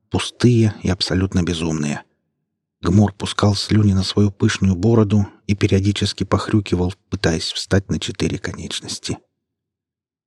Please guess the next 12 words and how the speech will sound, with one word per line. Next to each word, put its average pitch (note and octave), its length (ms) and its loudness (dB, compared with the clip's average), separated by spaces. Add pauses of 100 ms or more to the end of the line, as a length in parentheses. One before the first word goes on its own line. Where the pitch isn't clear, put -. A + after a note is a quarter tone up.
(760)
«Тварь! A#2 460 -2 (220)
Что - 280 2
же - 120 2
она C#3+ 140 4
задумала? B2 520 0 (640)
Вот F3 200 6
сволочь! B2 580 2 (300)
Чужими D#3+ 360 6
руками D3 340 2
расправиться B2 560 2
с B2+ 40 0
жертвой!» A#2 480 2